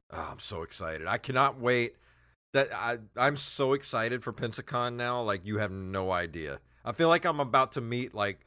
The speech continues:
Randy Savage or something. <laughs> It's like, I can't, it's so, like, he's just,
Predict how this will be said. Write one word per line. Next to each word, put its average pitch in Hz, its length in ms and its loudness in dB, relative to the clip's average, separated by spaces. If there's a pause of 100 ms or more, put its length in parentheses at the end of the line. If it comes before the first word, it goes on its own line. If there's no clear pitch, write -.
(580)
Randy 127 360 2
Savage 98 760 0
or 104 160 -4
something. 87 420 -10
<laughs> - 200 2
It's - 260 -4
like, 214 520 6 (840)
I 123 120 2
can't, 139 400 2
it's 127 280 0
so, 131 640 0 (760)
like, 117 180 -2
he's 131 320 -2
just, 127 240 -2